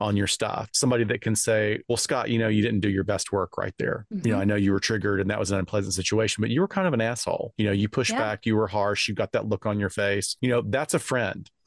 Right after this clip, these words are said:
Speaker 1: who will call you to the carpet on it. And if you have somebody like that, that can give you that very valuable, rational, third party perspective, I think that's really, really helpful. And then, do you know actually what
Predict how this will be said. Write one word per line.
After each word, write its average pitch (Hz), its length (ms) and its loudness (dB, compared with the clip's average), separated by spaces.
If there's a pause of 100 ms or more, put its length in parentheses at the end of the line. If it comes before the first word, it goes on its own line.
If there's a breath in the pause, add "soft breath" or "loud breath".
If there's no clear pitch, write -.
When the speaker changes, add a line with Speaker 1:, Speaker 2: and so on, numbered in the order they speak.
Speaker 1:
who 104 100 2
will 104 380 0
call 110 200 0
you 101 120 4
to 90 80 2
the - 80 -6
carpet - 460 -2
on 107 180 -4
it. - 120 -6
And 117 120 0
if 107 100 -4
you 117 120 2
have 120 220 -2
somebody 117 280 2
like 101 300 0
that, 101 280 -4
that 107 140 -2
can 107 180 -2
give 107 220 2
you 101 160 4
that 101 320 0
very 107 340 2
valuable, 98 840 2
rational, 101 760 0
third 104 400 -2
party 98 640 -2 (280)
perspective, 113 560 -2
I 104 80 -2
think 98 180 -4
that's 107 240 -4
really, 101 480 2
really 101 300 2
helpful. - 580 -2
And 120 180 2
then, 127 540 2 (240)
do 95 100 0
you 120 200 4
know 143 520 2
actually 120 480 0
what 104 300 0